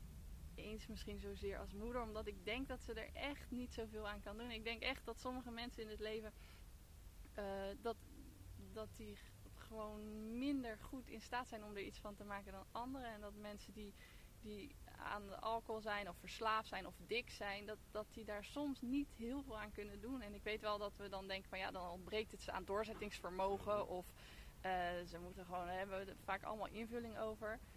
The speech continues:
Maar ja, ook of mensen die depressief zijn, ik, ik heb het daar vaak ook wel een beetje, eh, ja, wel compassie voor, denk ik.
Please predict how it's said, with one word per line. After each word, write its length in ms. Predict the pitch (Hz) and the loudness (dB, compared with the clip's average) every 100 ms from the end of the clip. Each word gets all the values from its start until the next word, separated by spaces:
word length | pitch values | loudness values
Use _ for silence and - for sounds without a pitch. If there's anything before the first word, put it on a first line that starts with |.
| - - - | -10 -10 -4
Maar 600 | 214 214 208 196 196 - - - | 4 8 8 6 4 0 -10 -6
ja, 260 | 233 233 202 - | 0 0 0 0
ook 200 | 214 220 | 0 0
of 120 | 208 | -2
mensen 320 | 208 202 196 | -2 -2 -4
die 100 | 208 | -2
depressief 500 | 202 202 190 - 285 | 0 0 0 -4 -2
zijn, 240 | - 262 254 | 0 0 0
ik, 100 | 262 - | -4 -6
ik 240 | 214 - | -6 -2
heb 160 | 220 220 | -2 -2
het 120 | 226 | 0
daar 180 | 208 196 | 0 2
vaak 220 | 196 196 | 2 0
ook 100 | 202 | -2
wel 120 | 202 | -2
een 80 | 190 | -2
beetje, 300 | 190 190 202 | -4 -6 -6
eh, 380 | 196 202 202 214 | -6 -6 -6 -4
ja, 120 | 220 | -2
wel 140 | 185 | -2
compassie 420 | - 196 - - - | -4 -4 -4 -4 -8
voor, 200 | - 104 | -6 -6
denk 220 | 104 196 | -6 -6
ik. 260 | 196 - - | -8 -10 -10